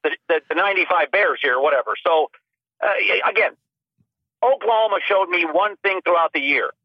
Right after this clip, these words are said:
They dropped fifty on everybody. They were a consistent fifty-plus offense. What did Ohio State do consistently all year? Wasn't offense, wasn't running, wasn't defense, wasn't pass rush.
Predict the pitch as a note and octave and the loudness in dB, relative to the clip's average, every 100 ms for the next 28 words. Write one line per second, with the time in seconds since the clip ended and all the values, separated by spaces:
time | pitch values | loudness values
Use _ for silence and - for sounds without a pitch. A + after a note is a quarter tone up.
0 | - G#3+ G3+ G3 - G3+ - D#3 D3+ D3+ | -4 -2 0 -2 -2 -2 0 0 0 -2
1 | B2 - - _ _ _ - F#3+ F#3 F3 | -4 -6 -8 _ _ _ -4 0 2 2
2 | - D#3 C#3+ - B3 - A#3+ - A3 - | 0 -6 -6 -2 -2 -2 -6 -2 -4 -2
3 | F#3+ F3+ F3+ F#3 D3 - E2 _ _ _ | -2 0 0 0 -2 -2 -8 _ _ _
4 | D#3+ B3 D#4 D4+ A3+ A#3 A#3 G#3+ A3+ G#3+ | -2 0 2 0 2 2 0 0 0 0
5 | G3 F#3+ F3+ D#3 G3+ - F#3 E3 D#3+ D3 | -2 -2 -2 0 -2 0 0 2 2 2
6 | D3+ A2 _ _ _ _ - F3+ F3+ F3 | 0 -2 _ _ _ _ 0 0 2 0
7 | G#3+ - A#3 A#3 - E3+ F3 F#3 F3+ G3 | 0 0 -2 -2 -2 0 0 0 0 0
8 | A#3+ - - G3 F#3+ E3 F#3 F#3+ A3+ A#3 | -2 -6 -2 0 0 -2 -2 0 0 -2
9 | - G3+ F3+ E3+ - F3+ F3 G3+ A3+ A3 | -2 0 0 -2 -2 -2 0 0 0 0